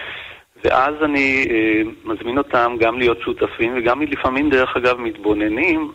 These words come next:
מה קורה בתוך החדר כשאנחנו נפגשים עם מישהו אחר. ואז אם הם שמים לב, למשל, שהם כל הזמן עם עיניים פתוחות,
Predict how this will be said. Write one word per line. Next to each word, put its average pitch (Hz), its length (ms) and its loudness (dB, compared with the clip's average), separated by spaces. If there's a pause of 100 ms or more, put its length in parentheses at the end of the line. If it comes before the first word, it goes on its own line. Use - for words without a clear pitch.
מה 139 140 -2
קורה 135 300 2
בתוך 127 360 0
החדר 135 540 2 (680)
כשאנחנו 117 500 -2
נפגשים 120 460 0
עם 123 120 -2
מישהו 123 300 0
אחר. 113 380 2 (1000)
ואז 143 340 4 (120)
אם 120 100 0
הם 120 60 0 (100)
שמים 127 300 0
לב, 120 160 4
למשל, 113 460 0
שהם 113 200 -2
כל 123 180 2
הזמן 127 260 0
עם 120 100 -2
עיניים 117 360 0
פתוחות, - 600 -2